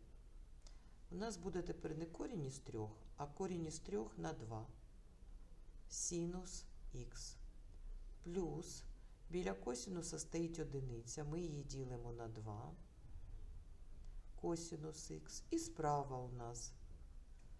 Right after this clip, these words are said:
буде одна друга. Нам потрібно одну із цих формул, її праву частину.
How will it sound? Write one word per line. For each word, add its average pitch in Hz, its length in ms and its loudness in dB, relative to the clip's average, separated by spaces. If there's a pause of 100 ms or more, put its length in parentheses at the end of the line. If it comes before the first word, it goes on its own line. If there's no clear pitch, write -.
(880)
буде 214 380 2
одна 143 340 2
друга. 135 420 -2 (800)
Нам 170 260 6
потрібно 185 760 -2
одну 165 500 6
із 180 200 2
цих - 300 -2
формул, 156 600 2
її 170 200 4
праву 165 440 4
частину. 165 720 0